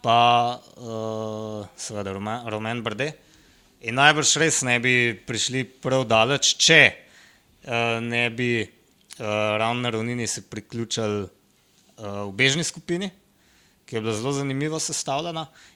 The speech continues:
in če ne bi potem zraven prišla še, eh, Pejo Bilbao,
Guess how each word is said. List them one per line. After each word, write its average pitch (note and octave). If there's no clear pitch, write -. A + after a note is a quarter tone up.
in D3+
če D3+
ne C3+
bi C#3
potem C3
zraven A#2
prišla A2+
še, G#2+
eh, G#2
Pejo A2+
Bilbao, G#2+